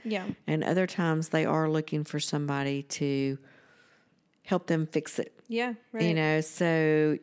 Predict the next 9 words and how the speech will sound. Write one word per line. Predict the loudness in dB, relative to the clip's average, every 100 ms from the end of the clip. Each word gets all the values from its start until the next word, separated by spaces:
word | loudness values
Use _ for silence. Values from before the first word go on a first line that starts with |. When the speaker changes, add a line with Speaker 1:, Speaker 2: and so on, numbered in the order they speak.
| -4
Speaker 2:
I | -2
think | 2 0 0
you | 0
really | 2 2 2
have | -2 -2
to |
be | -2 -2
intuitive | -2 0 -2 0 -2 -4 -10 -6
and | -2 -2 -2